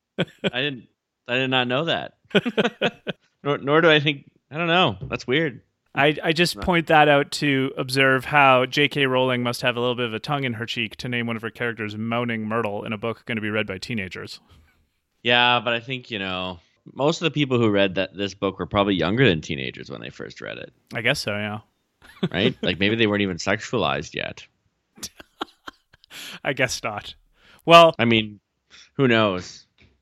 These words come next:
Speaker 1: I, I, I wasn't, I didn't go to public school like you. <laughs>
Speaker 2: uh, well, I want to congratulate you, David, on being able to suck all of that joke of its juvenile,
Speaker 1: <laughs>
Speaker 2: uh, nothingness.
Speaker 1: I feel like that's, like, part of our bit now.
Speaker 2: <laughs> Yeah, you,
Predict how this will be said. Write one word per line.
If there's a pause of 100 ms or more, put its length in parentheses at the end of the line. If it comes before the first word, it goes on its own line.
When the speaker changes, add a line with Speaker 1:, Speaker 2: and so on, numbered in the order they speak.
(120)
Speaker 1:
I,
I,
I
wasn't,
I
didn't
go
to
public
school
like
you. (260)
<laughs>
Speaker 2:
uh, (340)
well, (100)
I
want
to
congratulate
you,
David,
on
being
able
to
suck
all
of
that
joke
of
its
juvenile, (320)
Speaker 1:
<laughs>
Speaker 2:
uh, (380)
nothingness. (880)
Speaker 1:
I
feel
like
that's,
like,
part
of
our
bit
now.
Speaker 2:
<laughs>
Yeah, (160)
you,